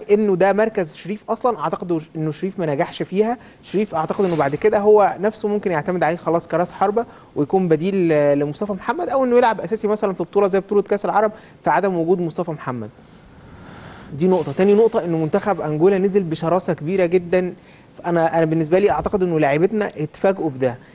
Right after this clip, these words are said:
أنت رايح بت-، بت-، بتلاعب منتخب أصلا فاقد الأمل بيلعب للشهرة،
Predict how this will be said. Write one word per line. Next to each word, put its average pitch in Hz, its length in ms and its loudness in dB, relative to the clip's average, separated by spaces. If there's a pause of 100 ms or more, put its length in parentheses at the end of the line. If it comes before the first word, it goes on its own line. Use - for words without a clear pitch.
(180)
أنت 147 200 -2
رايح 165 460 2
بت-، 151 260 -6
بت-، 139 440 -2
بتلاعب 160 520 0
منتخب 165 420 -2
أصلا 180 300 -2
فاقد 175 220 0
الأمل 185 300 2
بيلعب 170 380 0
للشهرة، 208 500 0